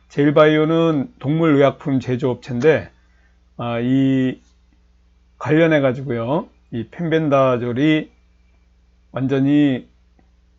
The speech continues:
아, 품귀 현상이 있습니다. 어, 우리나라 식품안전처에서는 지금 현재 펜벤다졸이, 아, 이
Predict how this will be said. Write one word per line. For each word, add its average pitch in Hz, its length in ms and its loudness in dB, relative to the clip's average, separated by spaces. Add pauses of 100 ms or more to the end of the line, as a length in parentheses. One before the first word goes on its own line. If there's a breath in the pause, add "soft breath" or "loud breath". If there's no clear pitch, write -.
아, 107 260 -12
품귀 202 320 0
현상이 151 420 0
있습니다. 110 600 -6 (1040)
어, 107 420 -6
우리나라 156 460 4
식품안전처에서는 143 1500 -2
지금 131 260 -4
현재 135 640 -2 (380)
펜벤다졸이, 156 1200 0 (540 soft breath)
아, 107 520 -10
이 123 560 -2